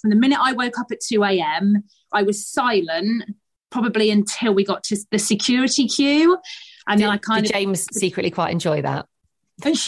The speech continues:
Speaker 1: Yeah.
Speaker 2: quiet the whole time.
Speaker 1: He knows not to talk to me. I just have to, I just have to zone out and just stare at something. And then, um, I kind of started relaxing once we're up in the air.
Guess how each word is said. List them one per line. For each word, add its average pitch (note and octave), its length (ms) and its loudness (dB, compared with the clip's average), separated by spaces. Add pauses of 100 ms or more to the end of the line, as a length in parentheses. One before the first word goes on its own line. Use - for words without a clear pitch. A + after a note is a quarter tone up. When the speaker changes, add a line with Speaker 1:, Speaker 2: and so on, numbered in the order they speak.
(100)
Speaker 1:
Yeah. - 140 2
Speaker 2:
quiet F#3 280 0
the D#3+ 60 -4
whole D#3+ 120 -4
time. - 360 -8 (260)
Speaker 1:
He D#4 160 2
knows C#4+ 240 0
not B3 140 -4
to - 100 -12
talk G#3+ 280 -4
to G#3 60 0
me. G3+ 80 2
I G#3 140 2
just G#3 220 -4
have G#3 160 -4
to, A3 180 -4 (220)
I A3+ 100 0
just - 140 -4
have A#3 100 -2
to A#3+ 140 0
zone G#3+ 360 2
out F3 300 -2
and G3 100 -4
just F3+ 140 -4
stare G3 320 0
at F#3+ 120 -2
something. G#3 680 0 (400)
And A#3+ 180 4
then, B3+ 380 4 (400)
um, A#3+ 440 0 (180)
I A#3 120 0
kind A#3+ 260 -2
of A#3 80 -6
started A3 260 -2
relaxing A3+ 420 -2
once A3 200 -2
we're G#3+ 80 0
up G3 120 -6
in G3+ 120 2
the A3 100 4
air. A3 300 4